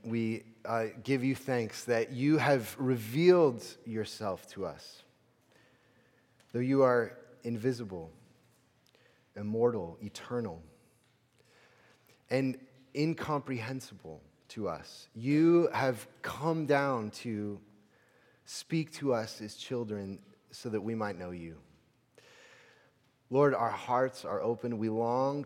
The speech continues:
to hear from your word, uh, but we need your spirit to attend to us, to apply these words to our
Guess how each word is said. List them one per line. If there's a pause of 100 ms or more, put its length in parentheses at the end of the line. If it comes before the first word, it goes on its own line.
to
hear
from
your
word,
uh,
but
we
need
your
spirit (220)
to (840)
attend
to
us,
to
apply
these
words (360)
to
our